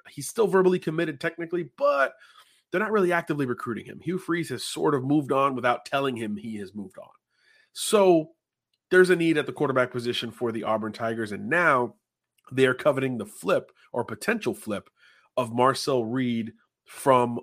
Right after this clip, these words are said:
Ole Miss. So that will be fascinating to watch down the stretch. But as we mentioned, it's not just Auburn in the S E C West that's trying to flip this kid from Ole Miss.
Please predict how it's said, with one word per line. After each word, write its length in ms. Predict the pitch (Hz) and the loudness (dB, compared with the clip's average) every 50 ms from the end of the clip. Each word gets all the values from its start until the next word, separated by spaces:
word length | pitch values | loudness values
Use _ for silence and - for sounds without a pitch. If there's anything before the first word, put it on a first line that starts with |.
| - _ _ | -12 _ _
Ole 320 | 113 110 107 101 98 95 95 | -2 -2 0 -2 -4 -6 -10
Miss. 600 | 98 110 147 185 160 107 92 - - - - - _ _ - - _ _ | -10 -6 -4 -4 -4 -4 -4 -8 -12 -14 -14 -16 _ _ -20 -20 _ _
So 120 | - - | -10 -4
that 140 | 110 113 127 | 0 0 0
will 100 | 113 131 | 0 0
be 100 | 127 123 | -2 -4
fascinating 680 | 113 - - 127 123 117 - - 117 117 117 117 117 110 | -2 2 2 2 2 2 -2 -4 -6 -6 -6 -6 -8 -8
to 100 | - 117 | -8 -6
watch 420 | 104 104 104 104 104 104 - - _ - - _ _ _ _ 113 | -4 -2 -2 -2 -4 -6 -10 -14 _ -20 -20 _ _ _ _ -2
down 300 | 107 131 120 117 117 113 | 2 4 4 4 4 2
the 100 | 110 104 | -2 -6
stretch. 360 | - - - 135 117 104 - | -4 -2 0 2 2 0 0
But 80 | - 127 | 0 0
as 160 | 123 113 127 | 0 2 2
we 80 | 165 | 2
mentioned, 480 | 165 147 160 190 190 - - 117 104 104 - | 4 4 4 4 4 2 -2 -4 -4 -4 0
it's 240 | - 139 135 135 127 | 0 0 0 0 -2
not 320 | 127 143 147 156 156 143 | 0 2 2 2 0 -2
just 560 | 123 107 113 143 156 156 139 - - - - - _ _ _ _ _ _ _ _ - | -6 -6 -2 0 0 0 -2 -6 -12 -16 -18 -20 _ _ _ _ _ _ _ _ -2
Auburn 460 | 139 151 185 202 175 120 110 - - _ _ _ _ - | -2 0 0 -2 -2 -4 -4 -6 -6 _ _ _ _ -4
in 100 | 139 135 | -4 0
the 140 | 131 123 123 | 0 0 0
S 160 | 120 - - | 0 -2 -6
E 60 | 123 | -10
C 160 | - - 123 | -8 -6 -6
West 320 | 117 113 117 113 107 - - | -2 -2 -2 -2 -2 -4 -8
that's 140 | 107 104 | -10 -10
trying 220 | - - - 117 110 | -10 -10 -10 -8 -8
to 60 | 104 | -10
flip 320 | - - - 131 123 - | -10 -6 -4 -4 -4 -4
this 180 | - 107 101 - | -6 -10 -10 -10
kid 240 | - - 120 110 107 | -8 -6 -6 -6 -6
from 280 | - 101 98 92 90 - _ _ _ _ - | -8 -10 -10 -10 -12 -18 _ _ _ _ -10
Ole 200 | 90 95 92 90 | -10 -8 -8 -4
Miss. 420 | 101 135 202 214 165 - - - | 0 2 4 4 2 0 -4 -10